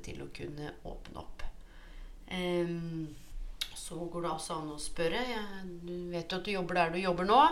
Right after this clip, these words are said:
men hvis du liksom ser på karrieren din, er det noen spesielle ferdigheter eller egenskaper da, du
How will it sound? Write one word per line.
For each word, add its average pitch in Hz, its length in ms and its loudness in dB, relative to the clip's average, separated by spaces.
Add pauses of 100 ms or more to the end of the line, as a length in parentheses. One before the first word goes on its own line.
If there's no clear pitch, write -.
(440)
men 202 80 0
hvis 214 100 4
du 214 80 2
liksom 196 400 -2
ser 160 340 0
på 170 220 -2
karrieren 185 480 4
din, 220 240 2
er 160 220 -2
det 160 100 -4
noen 165 180 -2
spesielle 170 1040 -2 (380)
ferdigheter 165 960 0
eller 220 240 0
egenskaper 180 1200 2
da, - 80 2 (160)
du 202 80 -8